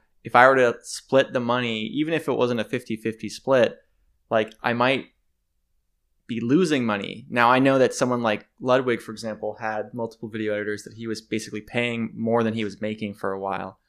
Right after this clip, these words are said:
Um, and obviously, we all know that that paid off.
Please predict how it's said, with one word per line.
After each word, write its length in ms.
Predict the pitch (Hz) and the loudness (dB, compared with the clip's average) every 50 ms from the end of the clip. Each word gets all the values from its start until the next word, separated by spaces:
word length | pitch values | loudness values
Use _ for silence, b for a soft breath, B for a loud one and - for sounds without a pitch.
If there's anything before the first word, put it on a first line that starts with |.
| _ _ _ _ _ _ _ - | _ _ _ _ _ _ _ -12
Um, 400 | - 104 104 101 98 95 92 92 _ _ _ - | -8 -6 -6 -4 -6 -6 -8 -12 _ _ _ -4
and 80 | 113 | -2
obviously, 580 | 110 113 110 113 110 - 110 104 101 98 - - - _ _ _ - | 0 0 0 -2 -4 -4 -4 -4 -4 -6 -10 -16 -20 _ _ _ -8
we 160 | - 113 110 | -4 -2 0
all 140 | 107 104 104 | 0 0 0
know 160 | 104 104 104 | 0 -2 0
that 80 | 104 101 | 2 2
that 320 | 101 101 - - - - | 2 2 2 0 -8 -10
paid 180 | - 110 107 107 | -6 -2 2 4
off. 400 | 120 120 104 - - - - | 4 4 4 2 0 -6 -20